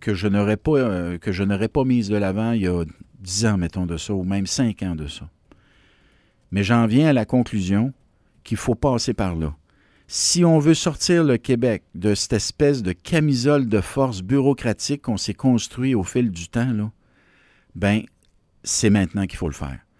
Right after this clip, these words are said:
Puis c'est pas en retournant vers un référendum qu'on va le faire. C'est pas en ramenant les libéraux qui sont pas capables de défendre notre différence qu'on va le faire.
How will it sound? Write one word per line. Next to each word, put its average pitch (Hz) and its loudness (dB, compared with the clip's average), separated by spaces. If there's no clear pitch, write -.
Puis - -6
c'est - -2
pas 147 0
en 170 4
retournant 147 0
vers 139 2
un 135 4
référendum 127 2
qu'on 123 2
va 120 2
le 120 0
faire. 127 -2
C'est - 0
pas - -2
en 156 4
ramenant 135 4
les 147 4
libéraux 135 4
qui - -8
sont 104 0
pas - -2
capables 156 0
de 117 2
défendre 113 2
notre 98 0
différence 123 0
qu'on 123 2
va 117 2
le 110 -2
faire. 123 -4